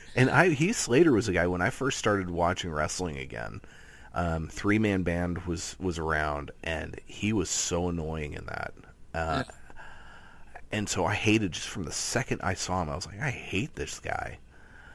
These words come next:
Speaker 1: And I was like, "Go away, heat, hate" kind of thing. And now I watch him, I'm like, "This, he's fantastic." I, I liked him in Social Outcasts.
Speaker 2: Yeah.
Speaker 1: And I'm enjoying the hell out of him with Rhino, and I think it's just such an odd pairing.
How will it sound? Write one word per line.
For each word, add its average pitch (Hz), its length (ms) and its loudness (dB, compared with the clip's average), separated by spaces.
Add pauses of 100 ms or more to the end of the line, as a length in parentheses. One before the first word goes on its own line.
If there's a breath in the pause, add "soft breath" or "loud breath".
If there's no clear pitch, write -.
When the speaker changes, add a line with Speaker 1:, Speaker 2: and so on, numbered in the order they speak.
(120 soft breath)
Speaker 1:
And 98 260 4
I 101 160 4
was 113 220 4
like, 85 240 -2
"Go 90 160 4
away, 78 540 0
heat, - 460 -10
hate" - 420 -8 (140)
kind 67 180 -4
of 65 100 -8
thing. 57 300 -10 (480 soft breath)
And 85 120 -4
now 110 340 2
I 78 120 2
watch 85 340 0
him, 90 120 -4
I'm 90 80 -4
like, 90 140 -8
"This, 87 280 -6
he's 135 200 -6
fantastic." - 800 -8 (280 loud breath)
I, 85 140 -6
I 107 60 8
liked 101 260 6
him 107 80 -2
in 90 80 -2
Social - 320 -2
Outcasts. 110 680 -4 (300 soft breath)
Speaker 2:
Yeah. 117 300 0
Speaker 1:
And 82 460 -2
I'm 82 400 0
enjoying 90 380 -2
the 80 60 -2
hell 90 200 2
out 90 80 2
of 85 60 -6
him 95 160 -2
with 87 160 -4
Rhino, 85 420 0
and 87 100 -2
I 87 60 0
think 98 220 -4
it's - 160 -6
just - 180 -6
such 104 200 -4
an 85 100 -6 (100)
odd 85 420 -2
pairing. 82 580 -6